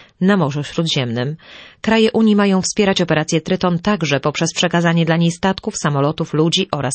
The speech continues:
pieniędzy. Na razie nie są jednak znane szczegóły.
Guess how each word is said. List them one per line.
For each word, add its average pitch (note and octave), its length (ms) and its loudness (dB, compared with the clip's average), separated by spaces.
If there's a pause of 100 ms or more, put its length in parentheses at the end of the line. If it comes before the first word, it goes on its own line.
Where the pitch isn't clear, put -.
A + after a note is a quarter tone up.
pieniędzy. D3 540 -2 (480)
Na F#3+ 140 4
razie F3+ 240 2
nie F3 140 4
są D#3 200 0
jednak D#3+ 320 -2
znane C3 260 -4
szczegóły. C3 540 -4